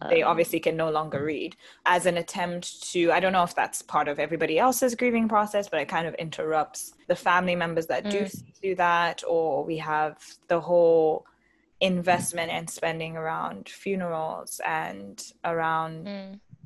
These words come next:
Speaker 1: meeting up and what that should look like. In fact, yeah, I
Speaker 2: Yeah.
Speaker 1: think that's a global thing, trying to police people's grief in terms of, like, this is how it should look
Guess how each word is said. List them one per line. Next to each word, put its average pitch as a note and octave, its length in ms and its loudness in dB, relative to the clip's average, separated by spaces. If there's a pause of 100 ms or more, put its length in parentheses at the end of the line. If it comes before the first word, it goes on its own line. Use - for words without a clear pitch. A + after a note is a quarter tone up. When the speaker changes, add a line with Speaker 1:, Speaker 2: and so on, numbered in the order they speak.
(480)
Speaker 1:
meeting F#3 640 -2
up E3+ 480 2
and F#3 360 -4 (140)
what - 460 2
that D#3+ 240 -2
should - 280 -10
look E3 220 -8
like. - 460 -14 (120)
In G#3+ 120 4
fact, A#3+ 260 0
yeah, G#3+ 120 4
I - 60 2
Speaker 2:
Yeah. - 60 -2
Speaker 1:
think G3+ 160 -4
that's F#3+ 180 2
a F3+ 60 4
global F3+ 380 4
thing, E3 260 -8
trying F3 360 -4
to F#3 160 -12
police F3+ 580 -4
people's E3+ 460 -4
grief E3 420 -6
in E3 120 -10
terms D#3+ 280 -8
of, D3+ 120 -8
like, D3+ 240 -8
this F#3 220 2
is E3+ 120 -6
how E3 720 -4
it - 140 -4
should - 280 -6
look F#3 440 -2